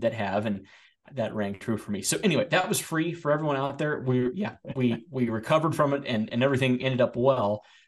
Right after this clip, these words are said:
Speaker 1: But, um, yeah, there was a little argument. We got into a little ar-, it's, it's the, it's February, you know, like, it's
Speaker 2: Yeah.
Speaker 1: February. I thought we were kind of, you know, I haven't watched college football in a little while now. I thought we were kind of easing into the off season. Apparently the, you know, the feelings are still strong there.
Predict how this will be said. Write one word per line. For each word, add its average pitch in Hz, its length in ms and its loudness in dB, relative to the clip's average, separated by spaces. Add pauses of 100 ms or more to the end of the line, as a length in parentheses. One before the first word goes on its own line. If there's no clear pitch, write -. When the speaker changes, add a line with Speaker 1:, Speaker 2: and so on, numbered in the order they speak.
(100)
Speaker 1:
But, 113 200 0
um, 101 480 -4
yeah, 104 200 0
there 139 100 0
was 160 80 -2
a 160 40 -12
little 196 280 4
argument. 143 400 0
We 127 60 -10
got 139 160 -2
into 135 140 -2
a 135 40 2
little 127 200 2
ar-, 120 200 -2
it's, 180 260 -2
it's 190 140 -8
the, 196 140 -12
it's - 200 -10
February, 175 640 -6
you 160 100 -4
know, 220 220 -2
like, 175 120 -2
it's 185 140 -2
Speaker 2:
Yeah. 240 80 -4
Speaker 1:
February. 143 280 0
I 151 80 0
thought 170 200 0
we 165 80 0
were 160 100 -2
kind 160 220 -4
of, 143 240 -4 (320)
you 147 120 -6
know, 143 200 2
I 175 100 4
haven't 220 200 0
watched 127 240 0
college 139 220 0
football 151 320 0
in 127 40 0
a 127 40 -2
little 135 200 2
while 160 300 2
now. 110 180 0
I 147 60 -2
thought 143 200 -2
we 127 60 -4
were 120 60 -2
kind 120 160 -4
of 104 180 -8
easing 127 320 2
into 127 240 0
the 104 120 -2
off 131 200 0
season. - 240 -6
Apparently 107 360 -4
the, 98 140 -6 (140)
you 110 160 -4
know, 92 140 -4
the 98 60 -8
feelings 104 360 -2
are 101 40 -10
still 107 200 -8
strong - 400 -8
there. - 160 -14